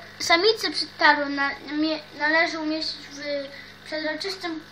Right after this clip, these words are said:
pudełeczku, żeby, no, żeby ona wyprodukowała jajeczka. Samiec w tym czasie zbuduje gniazda oczywiście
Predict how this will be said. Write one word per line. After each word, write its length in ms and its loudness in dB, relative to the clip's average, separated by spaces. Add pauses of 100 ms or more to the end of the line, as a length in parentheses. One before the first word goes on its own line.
(120)
pudełeczku, 720 2
żeby, 480 0 (2000)
no, 60 2 (160)
żeby 180 6
ona 340 10
wyprodukowała 760 6
jajeczka. 560 2
Samiec 380 6
w 60 -6
tym 160 -2
czasie 300 0
zbuduje 460 -2
gniazda 440 0 (380)
oczywiście 680 -4